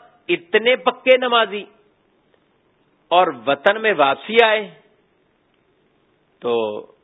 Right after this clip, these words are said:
یہی ایسی نیند کے ساتھ سوئے ہوئے ہیں کہ ان کو شاید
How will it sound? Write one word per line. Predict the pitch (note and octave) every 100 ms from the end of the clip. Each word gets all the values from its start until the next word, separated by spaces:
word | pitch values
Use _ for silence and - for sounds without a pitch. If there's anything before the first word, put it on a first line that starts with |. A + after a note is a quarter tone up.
| _
یہی | B2 A2 B2 C#3+ D3+ B2 -
ایسی | C#3 D#3 D#3+ - E3+ E3+ D#3+ - _ -
نیند | B2 A#2 C3 D3+ D#3
کے | C#3
ساتھ | C3+ B2 - _ _ _ _ -
سوئے | C3 C3+
ہوئے | A#2+ G#2+
ہیں | G#2 _ _ _ _ _ _ _ _ -
کہ |
ان | A#2 A#2
کو | A#2+
شاید | - A#2 A2+